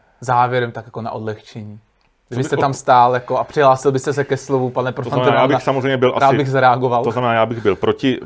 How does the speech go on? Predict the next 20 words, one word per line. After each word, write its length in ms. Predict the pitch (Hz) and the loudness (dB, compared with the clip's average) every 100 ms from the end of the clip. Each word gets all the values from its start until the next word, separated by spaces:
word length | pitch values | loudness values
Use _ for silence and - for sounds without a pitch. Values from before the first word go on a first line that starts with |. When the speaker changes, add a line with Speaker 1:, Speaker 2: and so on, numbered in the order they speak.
| - | -6
Speaker 2:
proti 380 | 113 107 131 | -6 -2 -4
tomu 220 | 120 123 113 | -2 -4 -4
rozšíření 720 | 120 135 123 120 123 123 123 _ _ _ _ _ - | -4 -2 -2 -2 -4 -8 -12 _ _ _ _ _ -6
takzvaných 480 | 110 104 127 123 | -4 0 0 0
práv. 560 | - 110 110 135 - _ - | 0 0 0 -4 -16 _ -14
Eh, 920 | 104 110 110 50 55 57 57 57 80 - _ 113 110 | -10 -10 -10 -10 -10 -10 -12 -12 -14 -18 _ -20 -20
pa-, 120 | - - | -12 -10
tam 180 | 104 | -8
by 120 | 101 104 | -8 -8
vystoupil 440 | 95 - 101 101 | -10 -14 -10 -10
pan 300 | - 101 101 - | -4 -6 -6 -14
pirát 260 | - 104 92 | -6 -4 -4
Profant 480 | - 101 120 123 - | -6 -8 -6 -8 -10
a 60 | |
řekl 220 | 101 - 98 | -16 -14 -12
by 80 | |
mi: 80 | 95 | -10
"Já 140 | 92 92 | -12 -12
jsem 160 | - | -14
ten 200 | 90 92 | -12 -12